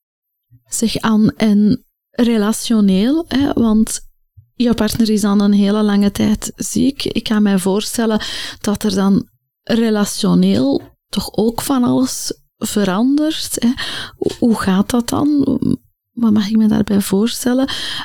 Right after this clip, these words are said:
Zijn er zaken dat je dan wel wat mist of, of moeilijk vindt? Of hoe is dat dan?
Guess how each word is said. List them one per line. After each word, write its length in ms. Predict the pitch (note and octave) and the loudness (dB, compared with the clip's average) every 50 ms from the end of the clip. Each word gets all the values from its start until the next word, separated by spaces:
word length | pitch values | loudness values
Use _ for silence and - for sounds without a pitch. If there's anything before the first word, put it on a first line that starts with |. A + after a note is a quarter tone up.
| - _ _ _ _ | -14 _ _ _ _
Zijn 260 | - A3 A3+ A#3 G#3+ | -4 -2 0 2 2
er 60 | G#3+ | 0
zaken 680 | G3+ G3+ A3 G#3 G#3 G#3+ G#3+ - A#3+ A3 G3+ - - - _ _ _ | 0 -2 -2 -2 -2 -2 -2 0 0 -2 -2 -2 -6 -10 _ _ _
dat 160 | - - A3 | -6 -2 0
je 100 | G#3 G3+ | 0 2
dan 200 | G3 G3+ G3 G3+ | 2 2 4 4
wel 460 | F#3+ F#3+ F#3+ - - - - - _ _ | 4 2 2 0 0 -2 -2 -6 _ _
wat 280 | _ - G#3 G3 F3 F3 | _ -2 0 2 2 4
mist 760 | F3+ F3 F3+ F3+ G#3+ C4+ D#4+ - - - - - - - - | 4 4 4 4 4 2 0 -2 -6 -10 -10 -8 -8 -6 -4
of, 400 | - G#3+ G3+ G3+ - - - - - | -2 0 0 0 -2 -4 -8 -8 -6
of 380 | - G#3 G3+ F#3+ - - - G3 | -6 -4 -6 -6 -6 -4 0 0
moeilijk 400 | F#3 G3+ A3+ B3 C4+ D4 C#4+ - | 2 2 4 2 2 0 -2 -2
vindt? 440 | - - A#3 C4+ C#4 C#4 C4+ - | -2 -2 0 2 2 0 0 0
Of 240 | - - - - - | -2 -4 -4 -4 -4
hoe 240 | - B3 A3+ A3+ A3+ | -2 -2 0 2 0
is 140 | A#3 - - | 0 0 -2
dat 180 | C#4 C4+ B3+ | -4 -4 -2
dan? 300 | - C#4 C4+ C#4+ D#4 E4+ | -2 -2 0 0 0 -2